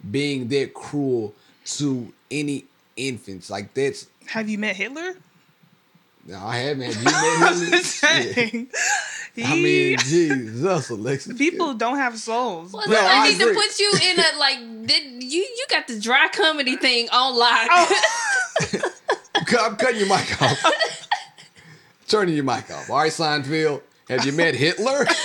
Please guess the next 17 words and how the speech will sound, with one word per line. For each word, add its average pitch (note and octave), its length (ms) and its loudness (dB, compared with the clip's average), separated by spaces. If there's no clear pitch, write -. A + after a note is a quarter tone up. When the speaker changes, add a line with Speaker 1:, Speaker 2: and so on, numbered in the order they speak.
Speaker 1:
<laughs> D3 580 0
Um, E3 600 4
but E3+ 200 2
yeah, D#3 360 2
I, D3 160 0
I, - 140 -8
I D3 120 2
don't D3 380 -4
think B2+ 300 -6
people A#2 300 -4
are G#2+ 40 -6
that A2+ 220 -4
cruel, B2 380 -4
but A2 260 -4
maybe D#3 320 -2
I E3 80 2
don't G3 340 -4